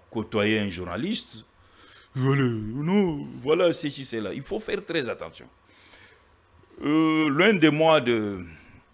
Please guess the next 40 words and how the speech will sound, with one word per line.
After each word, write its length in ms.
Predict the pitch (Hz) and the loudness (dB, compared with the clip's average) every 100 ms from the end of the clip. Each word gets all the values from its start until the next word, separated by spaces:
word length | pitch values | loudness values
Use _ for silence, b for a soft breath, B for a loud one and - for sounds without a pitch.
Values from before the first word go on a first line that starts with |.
| _ _ _ - | _ _ _ -14
de 80 | |
critiquer, 720 | 95 123 120 - 117 123 120 110 | -8 -6 -6 -6 -2 2 4 2
bon, 240 | 80 71 104 | -2 -12 -10
vous 100 | 135 | -4
savez, 480 | 180 165 170 160 | 0 2 2 0
Jean-Pierre 500 | 131 120 120 120 131 | 0 0 -2 0 -2
Liaou, 720 | 110 95 90 90 101 113 113 90 | 0 -2 -2 -2 -4 -6 -6 -6
euh, 160 | 80 | -10
c'est, 200 | 76 - | -12 -14
c'est, 220 | - - - | -14 -16 -16
c'est, 200 | - 80 | -16 -16
c'est, 260 | - - - b b | -14 -16 -18 b b
je 120 | 82 | -6
l'ai 160 | 101 131 | -4 -4
toujours 360 | 135 113 120 117 | -4 -4 -6 -8
dit, 200 | 143 120 | -8 -10
c'est 220 | 104 98 | -10 -12
un, 100 | 92 | -12
c'est 160 | - | -12
un 60 | 107 | -12
garçon 320 | 98 87 98 | -12 -14 -16
lin-, 200 | 90 85 - | -14 -16 -16
sympa, 540 | - 85 80 - - - B B B B B - | -18 -18 -12 -10 -10 -16 B B B B B -8
mais, 340 | 98 123 147 139 | 0 2 4 2
euh, 560 | 107 113 110 104 104 101 | 2 2 2 0 -2 -4
tout 140 | - 160 | -6 -2
comme 320 | 143 127 107 | 0 0 -2
Doudou, 260 | 98 139 208 | -4 -6 -4
c'est 100 | 185 | -4
pas 120 | 247 | -2
pour 160 | 147 | 0
rien 160 | 147 147 | 0 2
on 80 | 120 | 0
appelle 540 | 104 - 127 117 107 101 | -2 0 0 0 -4 -4
Doudou 380 | 117 110 131 - _ | -8 -6 -8 -10 _
Famba. 380 | - 82 73 - | -14 -14 -14 -20
C'est 200 | - 104 | -20 -14
plus 260 | 131 131 127 | -14 -10 -8
un 60 | |
monsieur 580 | 139 127 139 - 170 165 | -6 -8 -10 -6 -6 -6